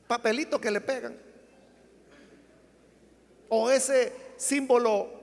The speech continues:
esa marca que viene, eh, grabada a veces en la viñeta. Eso es lo que se paga. Y por eso es que los falsificadores, eso es lo que hacen, que toman cualquier producto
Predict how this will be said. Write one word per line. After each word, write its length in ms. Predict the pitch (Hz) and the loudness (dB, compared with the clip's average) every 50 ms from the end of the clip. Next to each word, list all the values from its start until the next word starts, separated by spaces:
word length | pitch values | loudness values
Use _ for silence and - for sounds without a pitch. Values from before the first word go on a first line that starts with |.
| - - - - - - - - - - - - - _ _ _ _ _ _ _ _ _ _ _ _ _ _ | -20 -20 -20 -20 -20 -20 -20 -20 -20 -20 -20 -20 -20 _ _ _ _ _ _ _ _ _ _ _ _ _ _
esa 200 | - 214 - 233 214 | -4 -4 -4 -4 -2
marca 380 | 226 240 240 247 233 233 208 | 0 0 0 0 0 -2 -2
que 140 | - 190 202 | -2 -2 0
viene, 460 | 202 226 233 233 226 208 180 156 139 - - - - - - - - - - - - - - - - _ _ _ _ _ _ _ - | 2 2 2 2 0 -2 -4 -4 -6 -10 -14 -20 -20 -20 -20 -20 -20 -20 -20 -20 -20 -20 -20 -20 -20 _ _ _ _ _ _ _ -6
eh, 520 | 156 160 156 143 139 131 123 120 120 - - - - - - - - - - _ _ _ _ _ _ - _ _ _ - | -4 -4 -2 -2 -2 -4 -6 -8 -12 -16 -20 -20 -20 -20 -20 -20 -20 -20 -20 _ _ _ _ _ _ -20 _ _ _ -12
grabada 580 | 170 170 208 190 202 202 247 262 262 254 240 202 | -8 -6 -4 -4 -2 0 0 0 2 2 2 4
a 40 | |
veces 540 | 196 226 247 240 240 226 202 - - - - - - - - - - - - - - | 6 6 6 6 4 2 0 -2 -4 -8 -10 -14 -18 -20 -20 -20 -20 -20 -20 -10 -6
en 140 | - 175 180 | -6 -4 -2
la 80 | 170 160 | -2 -4
viñeta. 640 | 180 180 196 226 247 247 247 247 247 208 190 226 - - - - - - - - - _ _ - _ _ _ _ _ _ | -4 0 2 4 4 4 2 0 -4 -6 -6 -8 -12 -18 -20 -20 -20 -20 -20 -20 -20 _ _ -20 _ _ _ _ _ _
Eso 180 | - 190 165 208 | -6 -4 -2 -2
es 40 | 202 | -2
lo 100 | 214 214 | -2 -2
que 80 | 208 | -2
se 100 | 190 233 | -4 -6
paga. 320 | 220 - 262 269 - - - - - - - - - - - _ _ _ _ _ _ _ - | -6 -8 -10 -10 -10 -12 -16 -20 -20 -20 -20 -20 -20 -20 -20 _ _ _ _ _ _ _ -4
Y 60 | 214 | -4
por 180 | 196 220 220 190 | -2 0 -2 -2
eso 140 | 180 - 226 | 0 -2 -2
es 80 | 208 | -2
que 100 | - 226 | -2 0
los 140 | 220 220 214 | 0 0 -2
falsificadores, 880 | - 202 196 - - 196 147 180 180 - 190 180 180 190 202 226 226 - - - - - - | -2 -4 -6 -4 -6 -6 -6 -6 -6 -4 -2 0 2 2 2 2 0 -4 -8 -16 -12 -6 -4
eso 180 | 190 190 214 208 | -2 0 0 0
es 40 | |
lo 80 | 208 202 | 0 0
que 100 | - 196 | -2 -2
hacen, 380 | 202 202 254 262 - 233 190 175 | -2 0 0 0 0 -2 -2 -2
que 140 | - 175 | -2 -2
toman 380 | - - 185 196 220 226 220 196 | 0 0 0 0 0 -2 -4 -2
cualquier 380 | - 196 208 190 - 214 214 208 | -2 -2 0 0 0 -2 -2 0
producto 600 | 214 247 262 277 285 262 226 - - - - | 2 2 4 4 2 0 -2 -4 -8 -10 -10